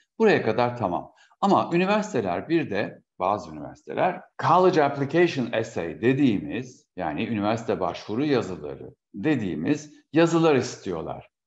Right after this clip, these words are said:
Bunları nereden öğrenecekler? Neler yazmaları gerektiğini, nasıl yazmaları gerektiğini.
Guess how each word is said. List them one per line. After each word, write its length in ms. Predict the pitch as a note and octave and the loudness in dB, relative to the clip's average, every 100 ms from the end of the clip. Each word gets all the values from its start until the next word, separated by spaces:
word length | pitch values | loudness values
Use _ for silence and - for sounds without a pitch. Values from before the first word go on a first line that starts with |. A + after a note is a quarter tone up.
| _ _ _ _ | _ _ _ _
Bunları 1040 | - G2+ B2+ D3 D#3+ E3 F3+ G#3+ G3 - - _ _ - | -12 -2 4 6 8 8 8 6 4 -2 -16 _ _ -2
nereden 580 | A2 C#3+ D#3 B2 G#2+ | 2 4 4 4 2
öğrenecekler? 720 | F#2 F2 E2 D#2 D2+ D2+ C#2+ C2+ | 0 -4 -8 -10 -14 -12 -12 -4
Neler 480 | F#2+ A#2 A#2+ C3+ C3+ | 0 2 4 4 4
yazmaları 640 | B2+ A2 F#2+ F2+ E2 D#2 | 4 0 -2 -6 -8 -12
gerektiğini, 760 | E2+ D#2+ D#2 _ D2+ D2 - A2 | -12 -10 -12 _ -14 -10 -8 -4
nasıl 360 | B2+ B2 A2 | -4 0 0
yazmaları 540 | G2 E2+ - D#2 D#2+ D2+ | 0 -4 -6 -12 -12 -14
gerektiğini. 540 | D#2+ D2+ - - D2+ | -14 -16 -16 -18 -18